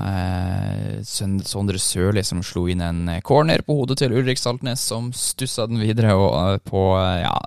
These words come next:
mot bakerste stolpe er vel rettere å si, eh, sto Ola Solbakken, vant duellen, og stanga Glimt i, eh, ledelsen. Men, eh, nei, det var en, eh, et god kamp av, eh, hjemmelaget i den kampen der. Eh, Vålerenga spilte en, eh, en, eh,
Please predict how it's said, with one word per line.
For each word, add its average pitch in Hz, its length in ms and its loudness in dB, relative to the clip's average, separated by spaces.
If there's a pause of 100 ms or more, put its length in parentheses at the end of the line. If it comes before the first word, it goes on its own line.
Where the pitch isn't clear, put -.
(300)
mot 107 360 6
bakerste 104 460 0
stolpe 104 300 0
er 98 60 4
vel 95 140 0
rettere 98 360 -2
å - 0 -
si, - 120 0
eh, 95 360 0
sto 98 260 -2
Ola 85 140 -2
Solbakken, 95 600 -2
vant 127 200 4
duellen, 131 320 2 (640)
og - 80 -10
stanga 101 400 -2
Glimt 92 600 -6
i, 92 300 -14
eh, 95 440 -16
ledelsen. 87 1160 -6
Men, 104 300 0
eh, 104 340 0 (340)
nei, 110 160 0
det 151 140 -2
var 151 240 4
en, 110 240 2
eh, 104 480 2
et 113 300 -4
god 147 300 2
kamp 127 340 2
av, 92 280 2
eh, 92 200 0
hjemmelaget 107 420 0
i 87 80 -4
den 92 80 -6
kampen 98 320 -4
der. 90 180 0 (100)
Eh, 92 120 2
Vålerenga 101 360 4
spilte 98 360 0
en, 87 200 0
eh, 92 200 -2
en, 95 320 0
eh, 95 260 -2